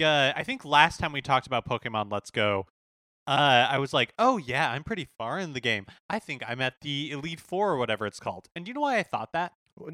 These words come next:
Speaker 2: n-, I don't. I have no idea why you thought that.
Speaker 1: Yeah, I don't know why I thought that either, because I wasn't. I had just finished the first four, um, gyms, so I had four badges, and so I was like,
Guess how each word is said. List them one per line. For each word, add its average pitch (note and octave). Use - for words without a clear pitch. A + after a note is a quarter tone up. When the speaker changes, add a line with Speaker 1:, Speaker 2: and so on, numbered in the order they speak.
Speaker 2:
n-, D3
I B2
don't. C3
I A2
have G#2+
no A#2
idea A#2
why G#2
you G2+
thought G2+
that. G#2+
Speaker 1:
Yeah, G3+
I F#3+
don't B3
know G#3+
why F#3+
I F3+
thought F3
that E3
either, C#3+
because C#3
I C#3+
wasn't. C#3
I C#3
had D#3
just D3+
finished D#3
the D3+
first D3
four, C3+
um, A2+
gyms, A#2
so -
I B2
had A#2
four E3+
badges, G2+
and C3
so C#3
I B2
was A#2
like, A#2+